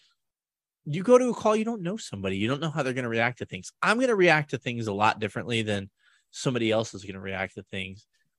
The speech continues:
And you brought up a point about rowdy, violent people. And this is something, you know, I frequently state on this podcast, there's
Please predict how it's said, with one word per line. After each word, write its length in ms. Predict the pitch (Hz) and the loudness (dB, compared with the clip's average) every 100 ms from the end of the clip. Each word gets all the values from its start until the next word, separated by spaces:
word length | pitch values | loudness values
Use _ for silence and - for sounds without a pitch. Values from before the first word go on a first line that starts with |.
| _ _ _ _ _ _ _ | _ _ _ _ _ _ _
And 160 | 143 180 | -4 -2
you 120 | 202 - | -4 2
brought 260 | 240 277 320 | 2 4 2
up 120 | 320 | 0
a 120 | 143 - _ _ _ _ - | -4 -6 _ _ _ _ -10
point 280 | - 170 175 - | -4 -2 -2 -2
about 280 | 113 107 - | 0 0 -2
rowdy, 600 | 101 107 110 123 123 110 | -6 0 2 0 0 -4
violent 640 | 98 101 104 107 104 104 - | -4 -2 -2 -2 -4 -6 -16
people. 420 | - 104 - - - _ _ _ _ _ _ _ _ - | -8 -8 -8 -14 -18 _ _ _ _ _ _ _ _ 0
And 100 | 147 | 4
this 160 | 202 240 | 4 2
is 100 | 202 | 2
something, 540 | 190 165 180 156 147 - | 2 2 0 0 -2 0
you 100 | 151 | 2
know, 100 | 139 | 6
I 160 | 147 | 4
frequently 640 | 147 - 208 185 135 123 123 | 4 0 0 -2 0 2 0
state 380 | - 120 110 - | 2 2 2 0
on 120 | 104 | -6
this 100 | 104 | -4
podcast, 640 | 107 98 - 101 98 - | -2 -2 0 0 0 -2
there's 220 | 110 101 | -4 -4